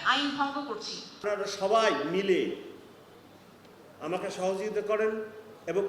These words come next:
Speaker 2: আমি আপনাদেরকে সহযোগিতা করি। সবাই মিলে ভালো থাকি। ঠিক আছে, আমাদের দারিদ্রতা আছে, নানা জটিলতা আছে, আমাদের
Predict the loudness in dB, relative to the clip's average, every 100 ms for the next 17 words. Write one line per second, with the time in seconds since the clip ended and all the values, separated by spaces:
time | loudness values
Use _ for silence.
0 | 0 0 2 2 2 0 0 0 0 -2
1 | 0 0 -2 -4 -6 -8 -8 -10 -10 -8
2 | -6 -4 -4 -2 -2 0 0 0 -2 -2
3 | 0 0 0 -2 -4 -6 -6 -6 -6 -8
4 | -10 -12 -12 -4 2 6 6 6 4 4
5 | 4 2 0 -4 -10 -14 -16 -20 -20 -18
6 | -20 -20 -10 -6 0 2 2 2 2 2
7 | 4 4 2 4 4 4 2 0 -4 -2
8 | 0 0 0 0 0 -2 -2 0 0 -2
9 | -6 -8 -12 -16 -10 -4 0 2